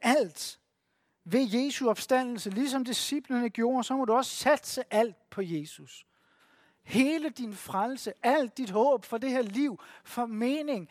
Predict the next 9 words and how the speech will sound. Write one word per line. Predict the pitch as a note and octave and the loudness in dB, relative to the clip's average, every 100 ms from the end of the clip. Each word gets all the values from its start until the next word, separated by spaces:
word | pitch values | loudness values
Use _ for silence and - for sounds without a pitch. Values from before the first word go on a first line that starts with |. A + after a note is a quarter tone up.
| - - | -14 -4
i | A3 | -4
livet | G#3 D4 C4 F#3 D#3 | 0 0 0 -2 -4
og | - G#3+ A3 | 0 2 4
evigheden, | A#3+ C#4+ D4+ F3 D3+ C3 B2 _ _ _ | 2 0 -2 -2 -4 -6 -14 _ _ _
må | G#3 A#3 | -2 0
du | |
satse | - A#3+ C4 - | 0 0 0 -4
på | A#3+ | -8
ham. | F3+ A3 B3+ | 0 2 2